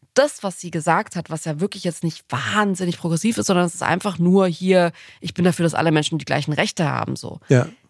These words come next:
Speaker 1: Dass das ihr schon so ausgelegt wird, dass es halt Leute gibt, und das gibt es inzwischen in Amerika, was ich völlig absurd finde, die Verschwörungstheorien über sie verbreiten. Ganz vorne an mit,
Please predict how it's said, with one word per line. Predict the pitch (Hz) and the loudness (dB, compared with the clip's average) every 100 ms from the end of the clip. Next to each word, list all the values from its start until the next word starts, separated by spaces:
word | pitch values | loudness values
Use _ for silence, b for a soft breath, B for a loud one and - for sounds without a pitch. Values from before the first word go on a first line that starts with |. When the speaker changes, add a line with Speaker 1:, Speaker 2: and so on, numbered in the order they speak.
| _ | _
Speaker 1:
Dass | 180 - - | -4 -4 0
das | 247 - | 0 2
ihr | - 226 | -2 -2
schon | 202 180 | 0 0
so | 175 | 2
ausgelegt | 147 214 220 214 - | 0 0 -2 -2 -2
wird, | 196 - | -4 0
dass | 165 160 | 0 -2
es | - | -4
halt | 170 156 | -2 2
Leute | 156 190 196 | 2 2 -2
gibt, | 147 175 214 - - | -6 -4 -4 -2 0
und | 175 | 0
das | 160 - | 0 -4
gibt | - 277 | -6 -2
es | |
inzwischen | 175 - 160 | -4 -2 2
in | 160 | 4
Amerika, | 156 151 151 160 | 4 2 0 -2
was | 147 | -2
ich | 139 | -6
völlig | - 196 175 | 0 2 2
absurd | 151 - 196 - | -4 -2 -4 -2
finde, | 185 180 | -2 -2
die | 156 | -2
Verschwörungstheorien | 165 165 220 269 247 - 156 151 151 156 | -6 -2 0 2 0 -2 -6 -4 -2 -2
über | 151 151 | -2 -2
sie | 143 | -2
verbreiten. | 143 143 - 143 147 190 196 B B B - | -2 -2 0 0 0 -2 -4 B B B 0
Ganz | 180 190 | 0 0
vorne | 185 170 - | 0 2 2
an | 147 165 | 2 2
mit, | 160 - - | 2 -2 -12